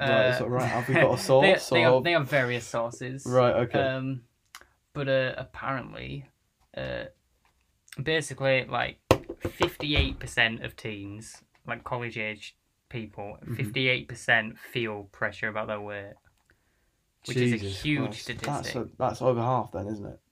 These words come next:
Speaker 1: Fifty-eight percent.
Speaker 2: That's, it's,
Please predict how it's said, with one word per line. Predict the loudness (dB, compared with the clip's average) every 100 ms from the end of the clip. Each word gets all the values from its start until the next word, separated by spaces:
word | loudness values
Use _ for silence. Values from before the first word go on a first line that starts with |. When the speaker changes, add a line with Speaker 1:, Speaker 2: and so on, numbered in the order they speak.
| _ -18 -12
Speaker 1:
Fifty-eight | -12 -10 -10 -10 -10 -14
percent. | -18 -14 -16 -16 -20 -20 -20
Speaker 2:
That's, | -18 -16 -18 -20 -20 -20 _ _ -20 -20 -20 _ _
it's, | -8 -6